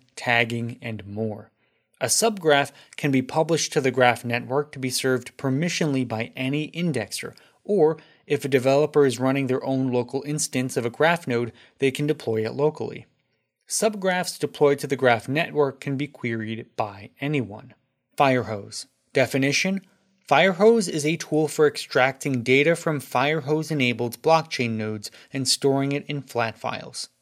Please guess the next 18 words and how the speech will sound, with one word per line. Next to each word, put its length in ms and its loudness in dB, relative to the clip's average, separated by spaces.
Firehose 680 4
provides 440 4
previously 760 0
unattainable 720 0
capabilities 840 0
and 160 -4
speeds 480 -4
for 180 -8
indexing 600 0
blockchain 500 2
data 280 -2
by 160 -2
using 440 -2
a 60 -6
files-based 880 -2
and 160 -8
streaming-first 800 -4
approach. 520 -2